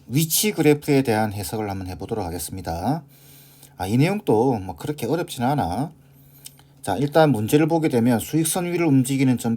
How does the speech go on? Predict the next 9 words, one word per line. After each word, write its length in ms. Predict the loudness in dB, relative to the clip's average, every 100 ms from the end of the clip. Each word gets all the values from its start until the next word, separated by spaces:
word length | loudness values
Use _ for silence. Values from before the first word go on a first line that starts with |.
| -4
P의 560 | -8 -2 0 2 0
시각 480 | -4 -4 -2 -2 -4
T와 640 | -10 -4 0 2 2 0 -6 -14 -20 -20 -20 -2
점 260 | 2 4 2
P의 340 | 0 2 2
위치 300 | 0 -2 -4
사이의 320 | 2 6 6
관계 360 | 6 2 0 -4
그래프래. 580 | -4 -8 -6 -6 -8